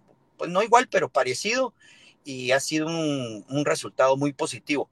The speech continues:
Entonces yo creo que es un tema de, de cultura, de educación, que la gente se eduque, se acostumbre, y lo hemos llega-,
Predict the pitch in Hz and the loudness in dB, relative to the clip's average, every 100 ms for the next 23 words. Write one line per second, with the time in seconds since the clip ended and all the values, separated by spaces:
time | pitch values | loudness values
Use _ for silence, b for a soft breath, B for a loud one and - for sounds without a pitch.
0 | _ - _ 160 180 175 185 190 - 156 | _ -20 _ 0 2 4 6 6 4 4
1 | 143 147 - 185 - 175 170 143 120 - | 6 4 2 -6 -4 -2 -4 -4 -6 -10
2 | 110 - 113 - 202 214 196 _ _ 117 | -18 -18 -18 -12 0 0 0 _ _ -16
3 | 107 - 120 175 202 214 - 117 - 139 | -12 -12 -6 -2 -2 -4 -6 -6 -6 -10
4 | 156 120 143 202 - 180 - 127 - - | -8 -4 -2 -2 -4 -6 -2 -4 -4 0
5 | 196 220 202 202 - _ _ _ _ - | 2 4 6 4 2 _ _ _ _ -10
6 | 135 127 123 120 123 147 170 156 127 117 | -6 -6 -6 2 6 6 4 -2 2 2
7 | 123 | 2